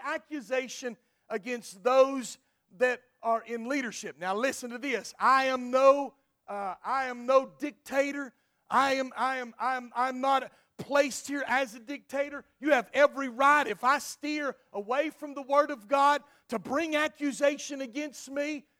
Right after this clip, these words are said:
but that's not what's happening in a lot of places. There's being, there being railing accusations against church leadership. And so we have ra-, railing depravity. We have repulsive personality. Look at verse number ten.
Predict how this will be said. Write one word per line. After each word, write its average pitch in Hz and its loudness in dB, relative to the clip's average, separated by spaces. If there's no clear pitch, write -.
but 160 -20
that's 247 -4
not 294 -6
what's 240 -2
happening 208 -6
in 180 -8
a - -4
lot 185 0
of 180 -6
places. 139 -16
There's 196 -6
being, 208 -8
there 196 -4
being 208 -6
railing 285 -6
accusations 247 -4
against 220 -8
church 247 -2
leadership. 214 -8
And 190 -12
so 233 4
we 220 0
have 220 -2
ra-, 202 -4
railing 254 -2
depravity. 226 -2
We 262 2
have 247 2
repulsive 269 4
personality. 247 -6
Look 233 -10
at 214 -8
verse 220 -2
number 190 -6
ten. 196 -12